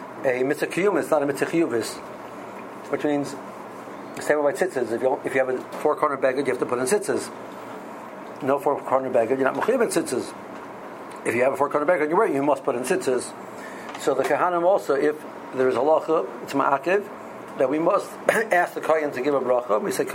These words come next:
we, we do it by saying the word Kohanim. We don't say that the Kohen, we do not say that the Kohen is no mitzvah to give a bracha. So it's,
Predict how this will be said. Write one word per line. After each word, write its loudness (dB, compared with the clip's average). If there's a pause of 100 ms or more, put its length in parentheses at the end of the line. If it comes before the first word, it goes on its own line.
(140)
we, 0
we -6 (120)
do 4
it 2
by 6
saying 2
the -2
word 0
Kohanim. 2 (640)
We 4
don't 2
say 2
that 2
the 2
Kohen, 0
we 2
do 2
not 4
say 4
that 2
the 0
Kohen 2
is 0
no 2
mitzvah 0
to 0
give 2
a 2
bracha. 2 (1080)
So 2
it's, -2